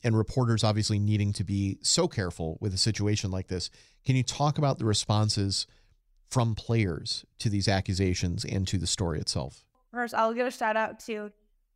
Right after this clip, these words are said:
Speaker 2: Iggy Dowling and Bradley Locker, who are our editors. You know, they reached out to players, they interviewed players, they got corroborations.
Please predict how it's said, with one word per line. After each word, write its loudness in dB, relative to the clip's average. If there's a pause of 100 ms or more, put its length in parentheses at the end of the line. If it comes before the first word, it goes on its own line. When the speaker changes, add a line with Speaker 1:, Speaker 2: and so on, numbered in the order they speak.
(300)
Speaker 2:
Iggy -2
Dowling 2
and -2
Bradley 0
Locker, -4
who -4
are 2
our -4
editors. -6 (120)
You -2
know, 2
they -2
reached -6
out 2
to -16
players, -2
they -8
interviewed -8
players, -2
they -6
got 2
corroborations. -2